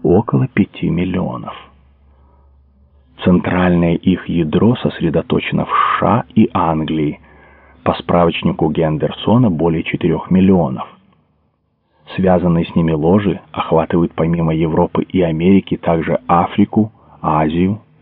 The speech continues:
и Австралию. Французская Монт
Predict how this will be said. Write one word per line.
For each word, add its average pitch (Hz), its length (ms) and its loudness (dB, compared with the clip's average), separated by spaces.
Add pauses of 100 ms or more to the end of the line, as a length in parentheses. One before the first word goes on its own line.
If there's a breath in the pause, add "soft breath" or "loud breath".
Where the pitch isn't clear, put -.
(100)
и 80 100 -2
Австралию. 73 720 -6 (1200)
Французская 87 800 -2
Монт 87 460 2